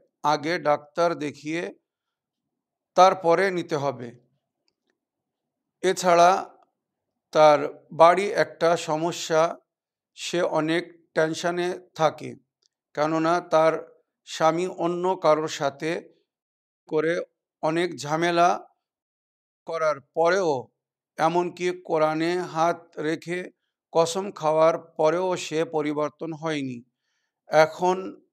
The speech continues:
এত ঝামেলার মধ্যে না চাইতেও, না চাইতেও সে গর্বিত হয়েছে। বারো দিন হয়েছে, সে কি বাচ্চা নষ্ট করতে পারবে?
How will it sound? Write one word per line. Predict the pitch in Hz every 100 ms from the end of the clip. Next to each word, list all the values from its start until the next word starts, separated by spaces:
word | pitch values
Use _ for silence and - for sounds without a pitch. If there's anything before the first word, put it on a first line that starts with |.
| -
এত | 160 156 185 190 - _
ঝামেলার | 120 151 180 196 170 147 147 147 _ _ _ -
মধ্যে | 170 175 143 156 170 - - _ _ _ _ _ _ _ _ -
না | 151 175
চাইতেও, | 202 180 170 165 196 202 208 240 403 _ _ _ _ _ _ _ _ _
না | 165 180
চাইতেও | 196 185 165 160 190 202
সে | 180 - 175 190 - - _ _
গর্বিত | - 175 180 180 180 180 190 - _ _ _ _ _ -
হয়েছে। | 170 180 165 - 131 127 _ -
বারো | 151 165 175 185
দিন | 165 180
হয়েছে, | 160 160 156 - 131 127
সে | - - 170
কি | 165 170 170
বাচ্চা | 170 151 147 - 165
নষ্ট | 165 147 - 160
করতে | 151 156 156 165
পারবে? | 160 156 160 165 147